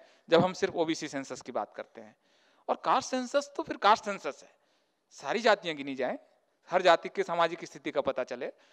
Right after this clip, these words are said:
हर जाति के बारे में पता चले कि सरकारी नौकरी में वो कितने हैं, किसके पास कितने पक्के मकान हैं। आज की तारीख में हमको अब एससी सीसी वाले आंकड़े दे रहे हैं कि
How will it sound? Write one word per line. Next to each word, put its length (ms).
हर 100
जाति 280
के 100
बारे 200
में 60
पता 200
चले 240
कि 100
सरकारी 320
नौकरी 300
में 80
वो 180
कितने 320
हैं, 240
किसके 280
पास 180
कितने 260
पक्के 280
मकान 340
हैं। 100
आज 180
की 80
तारीख 220
में 80
हमको 200
अब 240
एससी 180
सीसी 260
वाले 140
आंकड़े 260
दे 120
रहे 120
हैं 100
कि 540